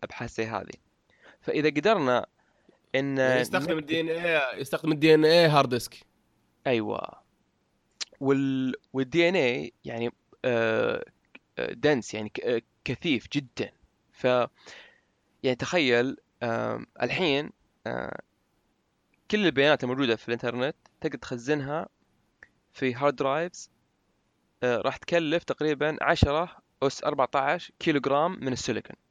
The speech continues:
Speaker 1: حلو، عشرة أس أربعتاش كيلوغرام
Speaker 2: مم.
Speaker 1: من السيليكون.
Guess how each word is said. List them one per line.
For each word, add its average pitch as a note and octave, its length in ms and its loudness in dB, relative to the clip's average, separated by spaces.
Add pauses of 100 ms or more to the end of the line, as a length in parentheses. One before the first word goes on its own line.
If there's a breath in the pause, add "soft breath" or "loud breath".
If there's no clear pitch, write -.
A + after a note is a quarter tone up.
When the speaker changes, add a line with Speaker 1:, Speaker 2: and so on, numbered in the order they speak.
(200)
Speaker 1:
حلو، - 220 -6
عشرة D#3+ 400 -2
أس - 120 -6
أربعتاش A#2+ 640 -2 (1800)
كيلوغرام B2+ 440 2
Speaker 2:
مم. G2 160 -16
Speaker 1:
من B2+ 80 -10
السيليكون. A#2 460 -4